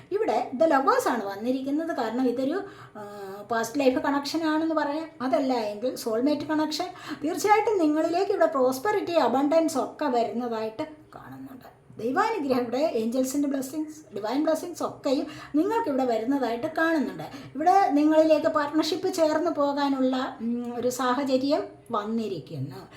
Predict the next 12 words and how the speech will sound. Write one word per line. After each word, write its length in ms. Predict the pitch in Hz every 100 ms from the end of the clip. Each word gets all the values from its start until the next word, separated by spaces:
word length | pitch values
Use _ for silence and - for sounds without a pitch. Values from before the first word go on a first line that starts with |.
| - -
പിണങ്ങിയിരിക്കുന്നവർ 800 | 311 403 403 339 349 392 480 427
തമ്മിൽ 240 | 339 349 -
വീണ്ടും 420 | 277 294 285 302 415 254
ഒത്തുചേരുന്ന 720 | 262 - 381 285 254 240 233
എനർജി, 380 | - 160 -
അതല്ല 460 | 214 262 311 392 381
എങ്കിൽ 240 | 392 359
പുതിയതായിട്ടൊരു 720 | 359 294 277 381 381 370 330 320
ലൈഫിലേക്ക് 500 | 254 262 302 294 277
പോകുന്ന 480 | 339 370 381 330
എനർജി 400 | 233 - 165 180
ആവാം. 540 | 185 170 185 - -